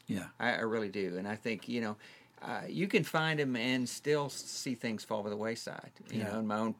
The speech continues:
Speaker 2: personal story, I had eleven years of recovery, and my wife left me.
Speaker 1: Yeah.
Speaker 2: Uh,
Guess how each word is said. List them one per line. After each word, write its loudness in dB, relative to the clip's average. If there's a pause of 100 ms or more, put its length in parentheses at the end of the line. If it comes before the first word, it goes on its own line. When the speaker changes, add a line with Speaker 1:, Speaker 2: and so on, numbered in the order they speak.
(160)
Speaker 2:
personal -2
story, 4
I 4
had 0
eleven 2
years 0
of -4
recovery, 0
and 0
my -2
wife -2
left -2
me. -12 (160)
Speaker 1:
Yeah. 0 (240)
Speaker 2:
Uh, -2